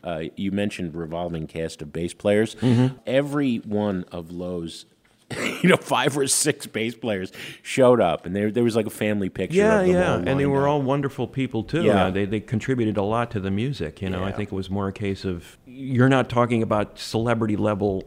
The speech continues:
Speaker 2: touring here. You're talking about,
Speaker 1: Right.
Speaker 2: you know, like,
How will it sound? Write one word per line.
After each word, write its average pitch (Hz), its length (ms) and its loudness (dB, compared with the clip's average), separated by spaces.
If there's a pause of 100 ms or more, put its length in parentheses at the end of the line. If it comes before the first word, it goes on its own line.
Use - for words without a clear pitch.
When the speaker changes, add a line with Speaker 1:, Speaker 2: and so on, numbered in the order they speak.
Speaker 2:
touring 123 460 2
here. 87 240 -4
You're 104 80 -2
talking 113 400 2
about, 92 240 2
Speaker 1:
Right. 101 180 8
Speaker 2:
you 113 60 4
know, 92 320 0
like, - 160 -6